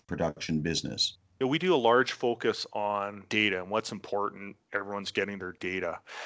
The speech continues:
Speaker 2: And we found over the years what's happened is data used to be, or a connection in the,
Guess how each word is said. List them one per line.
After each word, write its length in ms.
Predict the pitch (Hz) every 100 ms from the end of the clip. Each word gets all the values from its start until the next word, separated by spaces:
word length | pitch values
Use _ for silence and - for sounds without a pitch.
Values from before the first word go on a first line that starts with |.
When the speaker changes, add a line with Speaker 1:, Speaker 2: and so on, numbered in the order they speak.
| - - -
Speaker 2:
And 600 | 113 110 113 110 110 - - _ -
we 120 | 117
found 600 | - 139 151 165 165 - - - _ _ _ _
over 240 | 127 123 123
the 100 | 104
years 400 | 107 117 113 -
what's 180 | 101
happened 460 | - 104 110 117 95
is 280 | 95 92 -
data 280 | 117 120 123
used 280 | 107 110 -
to 60 | 107
be, 240 | 107 107
or 100 | 101
a 40 |
connection 560 | 98 - 107 107 - 120
in 100 | 104
the, 140 | 101